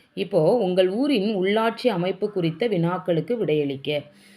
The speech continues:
இப்போ உங்கள் பள்ளி அமைந்துள்ள உள்ளாட்சி அமைப்பு. எங்களுடைய,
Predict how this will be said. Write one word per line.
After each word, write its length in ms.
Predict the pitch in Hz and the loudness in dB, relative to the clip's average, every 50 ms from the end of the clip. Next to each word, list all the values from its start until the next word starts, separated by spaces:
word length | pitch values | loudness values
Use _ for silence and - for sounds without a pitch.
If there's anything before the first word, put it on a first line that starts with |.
| _ _ - | _ _ -10
இப்போ 200 | 185 170 185 190 | -6 -4 -2 -2
உங்கள் 460 | 185 196 233 262 262 285 285 285 285 | 0 2 4 6 8 8 8 6 4
பள்ளி 540 | - - 175 170 170 180 196 220 254 - - | 2 2 2 4 4 2 2 0 0 -2 -2
அமைந்துள்ள 560 | 156 156 160 165 180 180 170 165 165 185 233 | -2 0 0 0 0 0 0 0 0 0 0
உள்ளாட்சி 640 | 254 202 165 160 165 165 165 165 165 165 - - | 0 2 2 4 4 4 2 2 0 -2 -2 -4
அமைப்பு. 360 | 208 180 143 143 143 139 - - | -2 -2 -2 -2 -4 -4 -4 -2
எங்களுடைய, 560 | 165 185 214 226 240 247 233 220 226 220 | -2 0 0 0 0 2 2 4 2 2